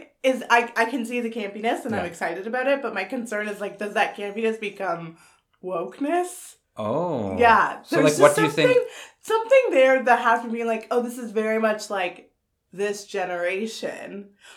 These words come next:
Speaker 1: But I has, I haven't seen it. I
Speaker 2: No, no,
Speaker 1: haven't
Speaker 2: no.
Speaker 1: seen
Speaker 2: None
Speaker 1: the
Speaker 2: of us have
Speaker 1: trailer.
Speaker 2: seen anything. It's just a feeling.
Speaker 1: So I don't know. There's just, like, a feeling that's
Speaker 2: Yeah.
Speaker 1: coming upon me, and I'm a bit concerned. Of, but I, I do trust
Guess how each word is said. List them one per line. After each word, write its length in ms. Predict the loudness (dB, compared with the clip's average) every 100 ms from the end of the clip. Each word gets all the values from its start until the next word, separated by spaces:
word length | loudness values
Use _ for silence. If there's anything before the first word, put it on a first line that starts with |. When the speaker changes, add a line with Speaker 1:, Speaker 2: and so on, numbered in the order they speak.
| _
Speaker 1:
But 120 | 4
I 40 | 6
has, 340 | 6 2 0 -6
I 100 | -6
haven't 260 | -6 -8 -8
seen 240 | -10 -6
it. 120 | -2
I 40 | 4
Speaker 2:
No, 80 |
no, 0 |
Speaker 1:
haven't 120 | 4 4
Speaker 2:
no. 60 |
Speaker 1:
seen 120 | 4 6
Speaker 2:
None 100 | 8
Speaker 1:
the 60 |
Speaker 2:
of 60 | 8
us 80 | 6
have 100 | 2
Speaker 1:
trailer. 160 | 0
Speaker 2:
seen 100 | 0
anything. 540 | -2 -4 -4 -4 -4 -4
It's 180 | -8 -6
just 200 | -6 -6
a 40 |
feeling. 440 | -6 -2 -2 0
Speaker 1:
So 60 | 0
I 60 | 2
don't 200 | 0 0
know. 120 | -2
There's 220 | -2 -4
just, 140 | -6
like, 140 | -6 -4
a 140 | -6 -6
feeling 400 | -6 -4 -6 -4
that's 320 | -4 -6 -14
Speaker 2:
Yeah. 360 | -12 -10 -12 -10
Speaker 1:
coming 320 | -8 -6 -6
upon 420 | -8 -8 -8 -8
me, 200 | -10 -14
and 100 | -10
I'm 80 | -8
a 120 | -8 -6
bit 260 | -6 -6
concerned. 520 | -8 -12 -10 -8 -8 -8
Of, 180 | -6
but 320 | 4 6 6 4
I, 220 | 2 2
I 40 | 2
do 120 | 0
trust 460 | -2 -8 -8 -14